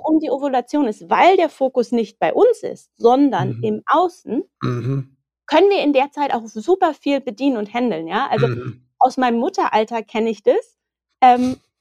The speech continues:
Speaker 1: dass wenn ich um den A-, ähm, Eisprung herum bin und ich bin gerade <laughs> kurz nach dem Eisprung, mir fällt vieles so viel leichter und ich kann irgendwie noch das schnell machen
Speaker 2: Mhm.
Speaker 1: und das schnell machen.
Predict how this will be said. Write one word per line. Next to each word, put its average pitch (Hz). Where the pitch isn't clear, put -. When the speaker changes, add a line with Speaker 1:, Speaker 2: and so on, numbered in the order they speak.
Speaker 1:
dass 269
wenn 269
ich 294
um 247
den 233
A-, -
ähm, 233
Eisprung 330
herum 220
bin 254
und 233
ich -
bin 330
gerade 202
<laughs> -
kurz 320
nach 262
dem 254
Eisprung, 302
mir 302
fällt 277
vieles 320
so 302
viel 294
leichter 240
und 240
ich -
kann 294
irgendwie 254
noch 233
das -
schnell 156
machen 151
Speaker 2:
Mhm. 151
Speaker 1:
und 208
das 208
schnell 247
machen. 202